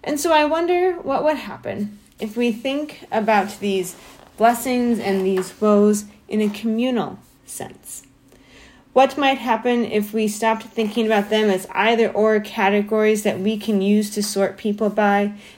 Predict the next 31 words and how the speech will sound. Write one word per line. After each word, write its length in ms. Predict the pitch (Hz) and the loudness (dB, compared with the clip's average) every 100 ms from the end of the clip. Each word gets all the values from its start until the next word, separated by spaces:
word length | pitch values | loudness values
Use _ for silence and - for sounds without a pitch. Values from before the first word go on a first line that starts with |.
| - | 0
but 100 | 226 | 2
instead 760 | 220 214 208 - 285 240 190 - - - | 2 0 -2 -2 2 4 4 0 -16 -8
we 120 | 220 226 | -4 0
thought 320 | 262 277 - | 4 4 4
of 200 | 254 233 | 0 0
these 160 | 233 | -4
blessings 500 | 208 220 226 240 220 | 0 2 2 0 -2
and 220 | - 196 208 | -2 0 2
woes 240 | 214 208 | 2 2
not 180 | 240 214 | 0 0
as 180 | 196 - | -2 -4
fixed 680 | - - 285 - - - | -4 -2 0 -4 -14 -16
stations 760 | - - 220 202 208 285 330 339 | -14 -4 0 2 0 -4 -6 -6
of 180 | - 208 | -4 -2
someone's 560 | 214 214 220 220 208 - | -2 0 0 -2 -2 -2
lives, 440 | 160 233 285 - | 2 2 2 0
of 160 | 190 - | -2 0
our 260 | 165 180 220 | 0 2 2
lives, 440 | 190 160 202 233 - - - _ | 0 0 -2 -4 -12 -20 -20 _
but 100 | 262 | 0
as 180 | 277 277 | 0 0
something 440 | 285 285 294 285 - | -4 -4 -4 -4 -2
a 80 | |
little 240 | 226 247 254 | 0 0 0
more 240 | 226 226 | 0 -2
fluid, 480 | 214 - 151 156 - - - _ - - _ | -4 -6 -4 -4 -8 -14 -20 _ -20 -20 _
something 720 | - 254 240 254 254 247 247 | -2 -2 0 0 2 0 0
that 140 | 220 208 | 2 4
is 180 | 208 214 | 2 2
more 400 | 208 208 208 208 - | 2 2 2 -2 -10
cyclical. 760 | - - 214 208 160 - - | -14 -4 -4 -4 -8 -8 -12